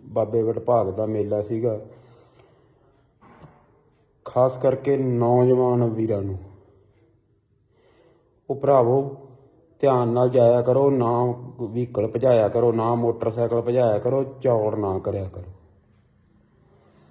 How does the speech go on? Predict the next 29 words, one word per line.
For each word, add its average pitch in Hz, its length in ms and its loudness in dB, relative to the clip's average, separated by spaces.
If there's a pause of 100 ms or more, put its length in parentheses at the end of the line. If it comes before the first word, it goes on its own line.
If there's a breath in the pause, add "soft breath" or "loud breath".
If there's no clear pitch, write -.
(580 soft breath)
ਕੱਲ੍ਹ 135 280 2 (560)
ਬਾਬੇ 113 360 0
ਵਡਭਾਗ 127 500 4
ਦੇ, 127 260 0
ਅਮ, - 1400 -8
ਦਿਓ 127 220 2
ਆਉਂਦਿਆਂ, 127 540 2 (800)
ਕੱਲ੍ਹ 123 240 -2
ਖਣ-, 127 260 0
ਪਰਸੋਂ 127 320 0
ਦੀ 131 160 0
ਗੱਲ 123 160 2
ਹੈ 123 60 0
ਸ਼ਾਇਦ, 117 240 -2 (1400 loud breath)
ਪਿੰਡ 131 220 0
ਬੱਲਮਗੜ੍ਹ 127 600 4
ਦੇ 123 140 0
ਤਿੰਨ 123 320 0
ਵੀਰ, 117 380 -2 (140)
ਉਹ 147 120 -2
ਤਾਂ 151 200 4 (180)
ਚਲੋ 143 180 2
ਐਕ-, 131 260 4
ਐਕਸੀਡੈਂਟਲੀ 135 680 0
ਹੋ 120 120 2
ਗਿਆ 101 160 0
ਕੰਮ, 110 320 -2
ਐਕਸੀਡੈਂਟ 117 640 -2
ਸੀ, - 240 -18